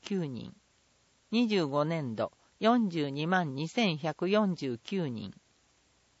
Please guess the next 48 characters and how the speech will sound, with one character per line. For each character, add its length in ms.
二 180
十 220
六 280
年 320
度、 180
四 280
十 180
五 200
万 240
三 320
千 220
四 240
百 160
五 220
十 300
二 180
人。 220
二 200
十 280
七 340
年 320
度、 180
五 200
十 260
一 220
万 260
四 220
千 280
八 180
百 380
八 180
十 160
四 180
人。 280
二 180
十 260
八 380
年 280
度、 200
五 240
十 260
四 320
万 240
千 280
百 280
六 280
十 260
人。 260